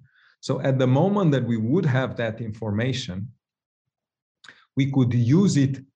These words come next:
as a bridge vaccination until the specific vaccines are developed.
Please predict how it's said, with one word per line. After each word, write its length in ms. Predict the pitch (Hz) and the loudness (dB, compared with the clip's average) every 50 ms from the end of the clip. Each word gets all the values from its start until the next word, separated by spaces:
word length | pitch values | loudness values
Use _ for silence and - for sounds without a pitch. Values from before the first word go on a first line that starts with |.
| _ _ | _ _
as 180 | 143 151 147 123 | -2 0 0 2
a 80 | 127 | 0
bridge 380 | 113 107 123 143 190 220 - - | 0 2 2 4 4 4 2 0
vaccination 840 | 135 139 123 107 - 135 123 127 147 160 156 - 165 156 - - - | 0 -2 -2 -4 -4 -4 -2 -2 -2 -2 -2 -2 -4 -4 -6 -8 -6
until 380 | 127 127 131 127 165 202 208 196 | -4 -4 -2 -2 -2 0 0 0
the 120 | 151 156 | 0 0
specific 580 | 123 - - 139 - - 165 160 165 151 117 104 | -2 -2 -4 -6 -4 -2 -4 -2 -2 -2 -4 -2
vaccines 560 | 123 123 127 123 123 - - 117 113 107 - - | -2 -2 -2 -2 -4 -8 -10 -10 -10 -10 -10 -6
are 160 | 120 113 110 | -4 -4 -2
developed. 580 | 104 107 98 101 107 101 95 90 90 - _ | -2 -2 -4 -4 -4 -6 -6 -8 -12 -14 _